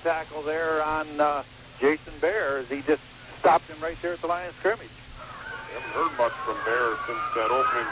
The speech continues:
Speaker 2: kickoff. We get one on that. It's second and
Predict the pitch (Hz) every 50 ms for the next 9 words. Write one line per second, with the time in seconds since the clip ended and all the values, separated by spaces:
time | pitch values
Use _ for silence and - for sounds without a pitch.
0 | - - 147 165 - - 113 95 85 78 76 - - - - - - - - -
1 | - - - - - 440 453 - 370 359 - - - - - - - 120 127 131
2 | 135 127 127 - 123 127 135 170 190 156 117 110 - - - - 139 135 131 -
3 | 135 123 123 120